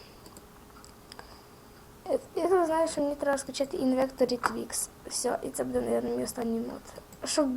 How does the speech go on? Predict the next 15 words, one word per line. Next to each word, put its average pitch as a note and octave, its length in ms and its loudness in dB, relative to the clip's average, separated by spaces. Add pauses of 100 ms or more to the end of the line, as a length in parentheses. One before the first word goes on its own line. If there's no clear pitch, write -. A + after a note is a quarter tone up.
(240)
навів C#4 240 6
тут A#3+ 140 -4
порядок. G#3+ 920 2 (760)
Реально. A3 640 4 (1000)
Чи A#3+ 120 2
це A3+ 200 0
цим C#4 260 4
буде A#3+ 200 2
поля-, A#3 360 -2
яка B3 240 4
разниця A3+ 500 2
взагалі, A3 340 -2
ну, A3 60 -4
щоб - 180 -6
не, A#3 140 0